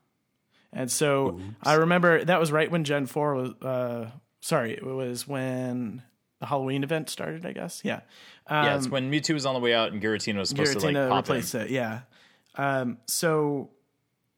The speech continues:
Speaker 1: yeah, basically, they, they went ahead and fixed it, like, maybe about an hour later or so. Um,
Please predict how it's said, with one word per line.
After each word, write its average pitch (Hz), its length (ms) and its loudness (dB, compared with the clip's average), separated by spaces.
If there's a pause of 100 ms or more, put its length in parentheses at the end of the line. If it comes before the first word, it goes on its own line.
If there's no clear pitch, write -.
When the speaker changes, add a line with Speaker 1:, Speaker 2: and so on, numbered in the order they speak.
(380)
Speaker 1:
yeah, 147 160 0
basically, 147 840 0 (1300)
they, 143 360 -2
they 135 280 -2 (140)
went 185 220 4
ahead 170 180 2
and 143 140 -2
fixed - 340 -4
it, 151 160 -2
like, 135 220 -4
maybe 139 320 -2
about 127 200 -2
an 120 80 -2
hour 135 380 0
later 123 420 -4
or - 60 -8
so. 180 440 -2 (580)
Um, 123 560 -4